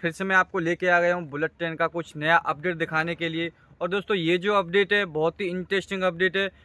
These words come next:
क्योंकि इससे पहले जो मैंने आपको video में दिखाया है, वो सिर्फ pillar या फिर नदियों के ऊपर जो bridge वगैरह बनाए जा रहे हैं, वही सब दिखाया है। आज की वीडियो में मैं आपको दिखाऊंगा जो, जो पहाड़ी के अंदर जो bullet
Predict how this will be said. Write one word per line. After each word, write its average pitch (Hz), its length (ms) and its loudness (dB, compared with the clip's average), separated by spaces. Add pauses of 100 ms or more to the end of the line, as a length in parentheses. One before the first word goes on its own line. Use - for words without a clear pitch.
(120)
क्योंकि 190 220 -6
इससे 196 260 -2
पहले 190 240 2
जो 190 100 -2
मैंने 190 180 2
आपको 190 260 4
video 180 320 -2
में 190 140 -2
दिखाया 175 360 4
है, 180 140 0 (260)
वो 175 80 -4
सिर्फ 190 240 -6
pillar 196 440 2
या 180 120 2
फिर 185 140 0
नदियों 180 360 -4
के 185 100 -6
ऊपर 185 240 -2
जो 185 120 0
bridge 170 240 -2
वगैरह 185 360 4
बनाए 170 300 2
जा 180 120 4
रहे 185 120 2
हैं, 180 80 -4
वही 170 180 -2
सब 180 180 -6
दिखाया 170 300 2
है। 175 60 -2 (340)
आज 175 200 6
की 214 140 -8
वीडियो 202 280 -4
में 190 100 -4
मैं 175 120 0
आपको 185 280 2
दिखाऊंगा 175 460 -2
जो, 185 320 -4 (840)
जो 190 100 -4 (480)
पहाड़ी 170 380 6
के 220 180 2 (100)
अंदर 196 300 2
जो 208 120 0
bullet 170 300 2